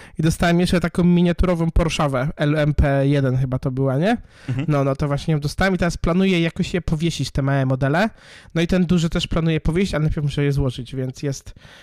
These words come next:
Speaker 1: e, tutaj do kamerki, której wy nie widzicie, pokazuję, że jestem na etapie składania jednego z modeli.
Speaker 2: <laughs>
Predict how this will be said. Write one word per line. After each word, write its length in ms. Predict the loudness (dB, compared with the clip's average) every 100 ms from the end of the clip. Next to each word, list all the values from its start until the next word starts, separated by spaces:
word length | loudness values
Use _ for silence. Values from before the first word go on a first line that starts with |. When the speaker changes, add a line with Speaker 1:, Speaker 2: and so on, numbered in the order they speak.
| -8
Speaker 1:
e, 380 | -2 0 2 0 -2 -4
tutaj 240 | -2 -2
do 100 | -2
kamerki, 420 | -2 0 0 -2 -10
której 240 | -6 -6
wy 120 | -4
nie 100 | -6
widzicie, 280 | -6 -8 -8
pokazuję, 480 | -8 -6 -4 -4 -4
że 100 | -6
jestem 220 | -8 -6
na 60 | -6
etapie 240 | -6 -8
składania 420 | -6 -4 -2 -2
jednego 380 | -2 -2 -4 -4
z 60 | -6
modeli. 380 | -6 -6 -6 -10 -18 _ _ _ _ _
Speaker 2:
<laughs> 100 | -10